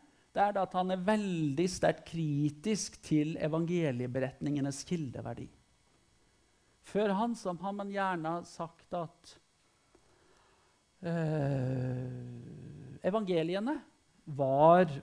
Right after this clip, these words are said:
pålitelige kilder til Jesu liv. Dette bryter han radikalt med. Altså,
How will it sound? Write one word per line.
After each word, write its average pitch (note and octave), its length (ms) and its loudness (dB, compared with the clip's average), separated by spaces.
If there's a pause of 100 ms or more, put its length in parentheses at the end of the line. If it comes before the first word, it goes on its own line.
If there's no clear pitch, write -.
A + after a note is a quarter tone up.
pålitelige D3 960 -4
kilder F#3+ 540 -8 (100)
til D3+ 300 -10
Jesu A#2 320 -8
liv. A2+ 320 -18 (1900)
Dette F#3 420 -6
bryter E3+ 520 -4
han E3 240 -2
radikalt C#3 680 -8
med. A2+ 140 -14 (220)
Altså, - 240 -12